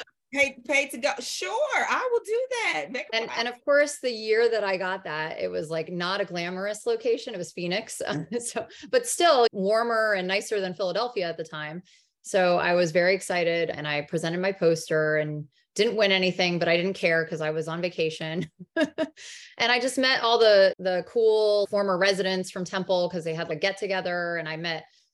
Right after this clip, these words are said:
Speaker 2: like, a lot of people that had graduated and established themselves in other parts of the country. And, and I heard what A A M was about.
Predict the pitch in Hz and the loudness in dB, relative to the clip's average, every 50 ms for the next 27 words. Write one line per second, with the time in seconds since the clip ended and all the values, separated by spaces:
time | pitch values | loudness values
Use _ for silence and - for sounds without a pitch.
0 | _ _ - 143 151 151 156 156 170 165 160 160 165 180 165 165 151 160 156 156 | _ _ -10 -6 -4 -4 -2 0 0 2 0 0 0 -2 -2 -2 -2 -2 -2 -2
1 | 151 147 - 180 190 190 180 180 180 180 175 175 175 170 170 160 165 156 143 143 | -4 -2 -2 0 0 0 0 -2 -2 0 0 0 0 0 -2 -4 -4 -6 -8 -10
2 | 143 - 180 165 160 160 160 160 - 160 160 156 - 156 151 151 156 156 147 147 | -10 -6 -2 -2 0 0 -2 -4 -6 -8 -8 -6 -4 -2 -2 0 -2 -2 -4 -6
3 | 147 151 151 151 147 147 - 151 143 - - - - 240 233 220 - - 214 202 | -6 -4 -4 -4 -4 -2 -4 -6 -4 -4 -8 -8 -6 -4 -4 -4 -2 0 2 4
4 | 196 185 180 165 156 151 151 151 - - 180 180 175 175 170 151 170 220 233 240 | 4 4 4 2 0 0 -4 -8 -6 -2 -2 0 2 2 0 2 4 6 6 6
5 | 233 196 202 190 - 175 175 170 165 160 151 151 151 151 143 156 143 - 190 233 | 6 4 2 2 2 2 2 4 4 4 2 0 -4 -6 -6 -6 -8 -6 -6 -4
6 | 269 214 160 160 165 165 160 | -2 0 0 0 0 -2 -4